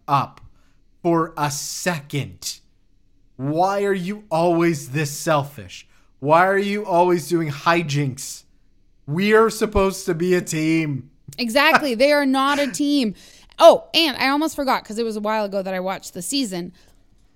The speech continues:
Speaker 2: But the whole thing is that she's decided she's gonna kill him. And that's kinda fun.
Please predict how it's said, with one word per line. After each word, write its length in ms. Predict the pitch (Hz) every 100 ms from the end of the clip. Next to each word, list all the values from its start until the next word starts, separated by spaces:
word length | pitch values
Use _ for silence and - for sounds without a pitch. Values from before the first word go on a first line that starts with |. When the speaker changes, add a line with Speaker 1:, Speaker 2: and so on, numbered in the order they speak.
| _ - -
Speaker 2:
But 120 | 240
the 120 | 254
whole 200 | 269 330
thing 280 | 330 370 339
is 140 | 269
that 140 | 233 240
she's 220 | - 240
decided 440 | 208 220 240 226 220
she's 220 | - 190
gonna 200 | 196 156
kill 300 | - 226 165
him. 240 | 139 - - _ _ _
And 140 | 190 208
that's 240 | 214 -
kinda 240 | - 175
fun. 360 | 156 - - -